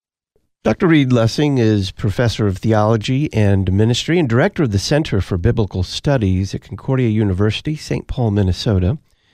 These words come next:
He's author of several books, including Overcoming Life's Sorrows, Learning from Jeremiah. You can find this book at our website, issues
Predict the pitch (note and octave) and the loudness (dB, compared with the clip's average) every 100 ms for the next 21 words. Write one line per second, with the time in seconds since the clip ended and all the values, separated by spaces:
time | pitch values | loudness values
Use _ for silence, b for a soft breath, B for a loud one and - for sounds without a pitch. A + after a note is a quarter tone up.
0 | _ _ - F#3 G#3+ G#3+ D3+ B2 G#2+ - | _ _ -4 0 2 2 2 2 0 -2
1 | D3 D3 G#2+ G2+ - - G#2 - F3 A2+ | 0 2 2 0 -2 -14 -10 -2 2 2
2 | G2+ b b b b C3+ D#3 D#3 C#3+ C3+ | 0 b b b b 0 0 0 2 2
3 | C3 C3 B2+ A2 A2+ A#2+ - - C#3 A2+ | 2 2 2 2 2 0 -4 -4 0 2
4 | G2 F#2+ F#2+ A2 G2+ B2 C#3+ A2+ G#2 - | 2 2 -2 -4 0 2 4 2 0 -2
5 | G2 F#2 G#2+ F#2+ F#2 F#2 F#2 A2+ D#3+ _ | -4 0 2 2 2 2 2 0 -4 _
6 | _ _ _ - F#3 C#3+ D3+ C3+ A#2+ A2+ | _ _ _ -4 -2 0 2 2 2 0
7 | - A#2 - A2 A2 A#2 A#2+ - G2+ B2+ | 0 -2 0 2 2 2 0 0 0 -2
8 | - C3 D3+ C3 A#2+ A2+ | -2 -2 0 -2 -4 -8